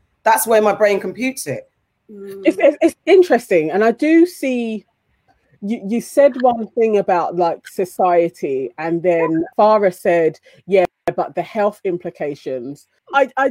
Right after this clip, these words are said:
Speaker 3: did think, actually, depending on where you are in the world, being lighter and darker has fundamental health implications, because your life,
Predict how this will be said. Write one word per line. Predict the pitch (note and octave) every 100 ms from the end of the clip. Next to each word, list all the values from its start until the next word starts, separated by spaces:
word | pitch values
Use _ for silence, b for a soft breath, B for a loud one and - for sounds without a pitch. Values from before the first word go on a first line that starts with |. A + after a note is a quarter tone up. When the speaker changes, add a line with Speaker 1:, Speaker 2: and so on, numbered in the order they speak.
| -
Speaker 3:
did | D#4 F4
think, | - D4+ C4 -
actually, | C4+ C4 C#4 G#3 E3 D#3+ D#3+
depending | G#3+ B3+ C#4+ D4+ D#4+ C4
on | A3+ A3 G#3 G#3 G3+ -
where | F#3+ G#3+
you | G3+ F#3+
are | G3 F#3+ F3
in | E3+
the | E3
world, | A3 A3 C3+ A2 E3 _ _ -
being | C4 D4 C4+ B3 A3+ -
lighter | F#3 F#3+ G#3+ A#3 - F#3
and | F#3 F#3
darker | F#3 F#3+ F#3+ F3
has | E3 G#3 G3 F3+ -
fundamental | G#3 G3+ F#3 F3+ E3+ F3
health | D#3+ G3+ -
implications, | F#3 F3+ F3+ D3+ C#3+ C#3+ C#3 -
because | E3 F3 D#3+
your | F3 E3+
life, | E3+ F3+ G3